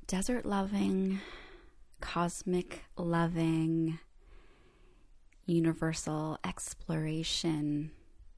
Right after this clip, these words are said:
of a podcast. And if you're new, I welcome you. Thank you for joining us on this beautiful journey of connecting back to the soul and to the spirit and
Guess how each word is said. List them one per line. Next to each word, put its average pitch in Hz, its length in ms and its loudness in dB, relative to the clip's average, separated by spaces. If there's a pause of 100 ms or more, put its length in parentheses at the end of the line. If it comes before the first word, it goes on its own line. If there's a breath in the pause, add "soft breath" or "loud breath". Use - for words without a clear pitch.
(240)
of 165 100 -2
a 160 60 2
podcast. - 920 -8 (180)
And 147 600 -2
if - 120 -4
you're 196 140 4
new, 196 520 4 (100)
I 180 320 2
welcome 190 520 -2
you. 185 420 -2 (760 loud breath)
Thank 180 240 2
you 196 80 0
for 175 160 0
joining 160 400 4
us 165 400 -2
on 185 380 10
this - 600 0 (640)
beautiful 165 400 4
journey - 560 -4 (1000)
of 160 180 0
connecting 156 440 2
back 185 260 4
to - 100 -4
the 165 80 -4
soul 175 420 4
and 160 120 2
to - 60 -14
the 160 60 -4
spirit 165 680 -4 (720 loud breath)
and 156 340 4